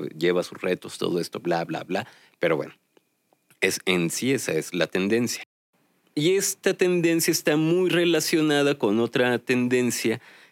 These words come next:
que es esto, ¿no? Que les comentaba hace rato, que las marcas se escuchen, hagan un diálogo con sus comunidades. Ya lo decía yo hace tres años, vean que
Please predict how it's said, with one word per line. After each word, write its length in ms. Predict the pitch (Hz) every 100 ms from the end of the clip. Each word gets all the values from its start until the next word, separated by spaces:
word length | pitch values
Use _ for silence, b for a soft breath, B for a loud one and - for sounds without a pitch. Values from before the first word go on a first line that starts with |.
| -
que 160 | 127 120
es 260 | 120 - _ - _ _ _ -
esto, 460 | 127 - - -
¿no? 280 | 76 80 139 - -
Que 100 | -
les 200 | - -
comentaba 580 | 82 82 - 85 85
hace 220 | 82 - 87
rato, 360 | 82 - -
que 120 | - 185
las 240 | 85 -
marcas 480 | 113 123 120 131 127
se 140 | -
escuchen, 720 | - - - 135 - 127 123 B B
hagan 360 | - 101 101 104
un 260 | 104 101 98
diálogo 720 | 113 117 123 117 107 113 156 _ _ _ _ -
con 160 | 95
sus 180 | 87 90
comunidades. 1000 | - 87 87 90 87 85 76 - - - b b b b b -
Ya 320 | 110 113 113
lo 520 | 113 110 104 95 90
decía 420 | 87 - 101 107
yo 260 | 104 101 107
hace 500 | 113 - 107 95 87
tres 380 | - 98 107 98
años, 320 | 104 110 95
vean 260 | 87 101
que 400 | 95 - - -